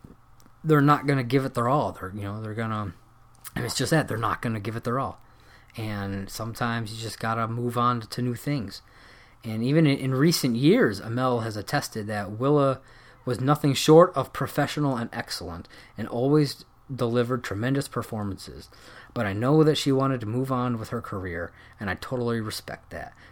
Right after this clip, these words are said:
And I'm glad that she's going to get that opportunity. So it seemed like it was something that, you know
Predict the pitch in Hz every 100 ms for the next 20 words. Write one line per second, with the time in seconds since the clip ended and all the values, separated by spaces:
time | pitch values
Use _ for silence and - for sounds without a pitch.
0 | - 104 90 90 104 117 131 131 - 92
1 | - 117 113 113 95 87 95 104 95 90
2 | - - 98 73 71 71 - - - -
3 | - - 101 92 - - - - 190 190
4 | 170 147 135 - 139 131 123 123 - 120
5 | 107 101 98